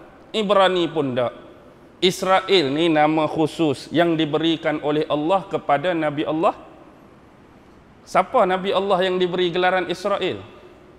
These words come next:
Israel ni bukan hari ni kita pakai, bukan hari ni kita panggil. Allah dah bagi gelaran ni pada seorang Nabi. Tadi kita sebut hak isteri empat, anak dua belas orang. Nabi apa?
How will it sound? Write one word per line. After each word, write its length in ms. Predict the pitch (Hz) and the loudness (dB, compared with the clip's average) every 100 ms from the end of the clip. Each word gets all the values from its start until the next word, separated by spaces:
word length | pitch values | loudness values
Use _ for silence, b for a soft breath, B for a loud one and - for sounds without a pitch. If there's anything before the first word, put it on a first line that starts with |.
| - - - - - - - - - - - - | -20 -20 -20 -20 -20 -20 -20 -20 -20 -20 -6 -6
Israel 440 | 147 202 170 180 | 0 2 4 4
ni 80 | 180 | 2
bukan 320 | 220 208 190 | 0 2 2
hari 320 | 160 165 180 175 | 6 4 6 2
ni 300 | 226 220 185 | 2 0 -2
kita 180 | 208 | -2
pakai, 640 | 208 208 208 247 220 151 127 | 2 2 4 6 8 8 2
bukan 240 | 185 226 | 2 2
hari 240 | 180 160 196 | 4 2 2
ni 160 | 220 | 0
kita 240 | 214 220 220 | 0 -2 0
panggil. 480 | 220 247 254 208 | 0 2 4 4
Allah 240 | 208 226 208 | 4 6 6
dah 160 | 208 | 6
bagi 400 | 208 214 233 247 | 6 4 4 0
gelaran 480 | 220 226 226 233 233 | 2 6 6 6 4
ni 80 | 233 | 0
pada 240 | 220 220 | 2 2
seorang 400 | 220 233 226 226 | 2 0 0 -2
Nabi. 480 | 226 233 226 233 139 - - - - | 0 -2 -2 -4 -4 -8 -20 -20 -4
Tadi 240 | 196 214 233 | 2 4 4
kita 220 | 214 220 220 | 2 2 0
sebut 340 | 226 233 202 | 0 2 2
hak 160 | 175 165 | 4 2
isteri 380 | 196 220 214 | 0 -2 -2
empat, 420 | 214 - 220 - 208 | -4 2 2 2 -2
anak 160 | 185 | -2
dua 160 | 208 208 | -2 2
belas 160 | 208 | 4
orang. 320 | 202 226 202 175 | 4 4 2 2
Nabi 320 | 196 220 240 | -2 -2 0
apa? 200 | 285 | 4